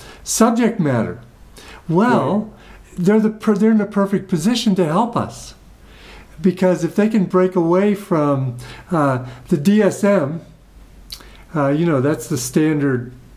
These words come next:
Speaker 2: Right.
Speaker 1: set of books where they, they can break away from the D S M and really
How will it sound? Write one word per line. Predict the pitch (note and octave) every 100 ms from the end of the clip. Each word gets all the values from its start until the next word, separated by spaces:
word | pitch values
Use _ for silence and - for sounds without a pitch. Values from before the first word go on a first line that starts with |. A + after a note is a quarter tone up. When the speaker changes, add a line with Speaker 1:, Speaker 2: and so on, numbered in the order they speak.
| - - -
Speaker 2:
Right. | C3+ A2
Speaker 1:
set | - F#3+ E3+
of | C#3+ A#2+
books | D#3+ E3+ E3+ - -
where | C#3
they, | B2+ A#2 A#2+ - - - -
they | A3
can | A3
break | F#3 F#3 F#3
away | E3 E3
from | D#3+ D3
the |
D | C3 C#3
S | C3 B2
M | A3+ F#3+ C#3+ C3 - -
and | E3+ D#3 D#3+
really | A3+ B3+ F3 D3+